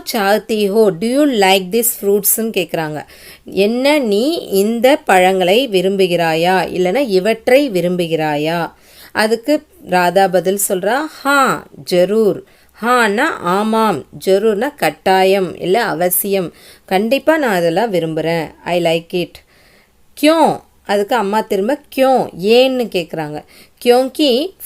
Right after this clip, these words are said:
ஃபல் கானா தந்துருஸ்தி கேலியே அச்சாஹை." கியோங்கினா ஏனென்றால், ஃபல் கானா, ஃபல்னா பழம், கானானா சாப்பிடுதல்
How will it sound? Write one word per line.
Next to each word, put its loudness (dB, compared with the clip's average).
ஃபல் 2
கானா -2
தந்துருஸ்தி 0
கேலியே 0
அச்சாஹை." -4
கியோங்கினா 0
ஏனென்றால், -2
ஃபல் 2
கானா, -2
ஃபல்னா 2
பழம், 0
கானானா -2
சாப்பிடுதல் -2